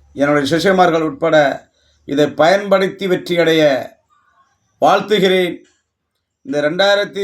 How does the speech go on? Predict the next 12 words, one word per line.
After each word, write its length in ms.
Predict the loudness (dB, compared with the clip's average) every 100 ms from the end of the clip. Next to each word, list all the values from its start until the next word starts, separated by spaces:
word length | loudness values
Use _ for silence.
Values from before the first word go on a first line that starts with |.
| -4
இருபத்தி 360 | -4 -6 -4 -2 2
ஆறிலே 340 | 2 0 -2 -4 -8 _ _ _ _ _ -4
மிகப்பெரிய 580 | 0 0 0 -2 -2 -4
ஒரு 180 | -4 -4 -6 -10 _ _ _ _ 0
தாந்திரிக, 460 | 0 0 -2 0 0 0
மாந்திரிக 400 | -2 -2 -2 -2 -2
சக்தியடைய 420 | -4 -2 0 2 0 0
என் 100 | -2
குருமார்களையும் 720 | -2 2 2 2 0 0 -2 -4 -4
என் 120 | -4
சிஷ்யமார்களையும் 760 | -4 -2 0 2 0 -4 -6 -10 -18 _ _ _ _ _ _ _ _ _ _ _ _ -6
என்னிடத்திலே 500 | -2 2 0 0 -2